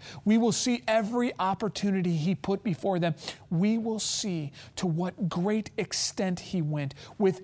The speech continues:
every individual in history.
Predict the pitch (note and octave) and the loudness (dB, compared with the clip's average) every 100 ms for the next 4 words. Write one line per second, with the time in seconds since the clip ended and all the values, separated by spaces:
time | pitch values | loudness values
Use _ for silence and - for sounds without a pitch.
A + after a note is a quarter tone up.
0 | - A#3 A#3 B3 B3 B3 - F#3 F3+ D#3+ | -4 0 0 2 2 0 2 2 2 2
1 | F3+ G3 F#3+ - E3 C3+ E3+ - - E3 | 0 2 -2 -2 -2 -2 -4 -4 -8 -12
2 | - | -16